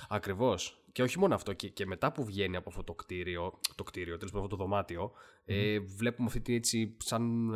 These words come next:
Speaker 1: δαχτυλίθρα, σαν καμπάνα, ένα περίεργο πράγμα.
Speaker 2: Έχει
Speaker 1: Εμένα έτσι
Speaker 2: γενικά
Speaker 1: μου φάνηκε,
Speaker 2: κά-, έχει
Speaker 1: το οποίο είναι στο
Speaker 2: κάποιες
Speaker 1: διάστημα.
Speaker 2: Ναι, γενικά είναι σαν να σου λέω ο Lynch ότι βρίσκεται κάπου ακόμα πιο περίεργα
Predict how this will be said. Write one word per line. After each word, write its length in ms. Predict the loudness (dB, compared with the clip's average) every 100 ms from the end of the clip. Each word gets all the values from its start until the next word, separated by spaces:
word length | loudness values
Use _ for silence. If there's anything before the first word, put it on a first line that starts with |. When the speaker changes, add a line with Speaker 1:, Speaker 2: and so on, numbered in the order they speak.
| -2 -4
Speaker 1:
δαχτυλίθρα, 680 | -6 -6 -4 -4 0 0
σαν 340 | 2 0 0 -2
καμπάνα, 680 | -2 -2 2 4 4 4 2
ένα 480 | 0 0 0 0 -2
περίεργο 480 | -2 0 2 0 0
πράγμα. 480 | 0 0 0 -4 -4
Speaker 2:
Έχει 240 | -4 -2
Speaker 1:
Εμένα 160 | 2 2
έτσι 120 | 6
Speaker 2:
γενικά 60 | 6
Speaker 1:
μου 160 | 6
φάνηκε, 180 | 4 2
Speaker 2:
κά-, 360 | 0 -4 -4 2
έχει 80 | 2
Speaker 1:
το 60 |
οποίο 100 | 4
είναι 80 | 2
στο 100 | 4
Speaker 2:
κάποιες 40 |
Speaker 1:
διάστημα. 540 | 4 6 4 2 0 -2 _ _ -20 -18 -16 -16 -16 -20 -20 _ _ _
Speaker 2:
Ναι, 160 | 6 8
γενικά 380 | 8 4 6 6
είναι 120 | 6
σαν 100 | 4
να 80 | 6
σου 80 |
λέω 480 | 8 8 8 6 6 10 12 12 10 8
ο 60 | 6
Lynch 300 | 6 4 2
ότι 480 | 2 2 2 0 -4 -2
βρίσκεται 360 | 0 0 0
κάπου 540 | 2 4 4 4 2 -2
ακόμα 440 | -2 2 8 8 8
πιο 180 | 2 0
περίεργα 840 | 0 2 0 0 -2 -4 -4